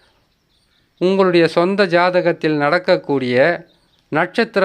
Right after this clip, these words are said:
தசாவாகப்பட்டது ஒன்றின் பின் ஒன்றாக மாற்றம் பெற்று வந்து கொண்டே இருக்கும். அந்த தசா வலிமை இல்லாமல் இருந்தால் இப்பொழுதும் சில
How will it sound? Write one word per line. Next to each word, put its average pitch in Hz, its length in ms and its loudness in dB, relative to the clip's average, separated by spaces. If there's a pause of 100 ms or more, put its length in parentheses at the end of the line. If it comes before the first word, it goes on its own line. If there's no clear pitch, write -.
(140)
தசாவாகப்பட்டது 156 1000 0 (540)
ஒன்றின் 185 440 0
பின் 160 140 -2 (140)
ஒன்றாக 151 420 0 (100)
மாற்றம் 160 420 -2
பெற்று 143 340 -4 (320)
வந்து 165 320 -2
கொண்டே 160 260 0 (100)
இருக்கும். 123 340 -6 (680)
அந்த 170 240 0 (140)
தசா 170 260 0 (140)
வலிமை 196 320 0 (100)
இல்லாமல் 147 480 0
இருந்தால் 151 420 0 (220)
இப்பொழுதும் 208 640 0
சில 160 140 2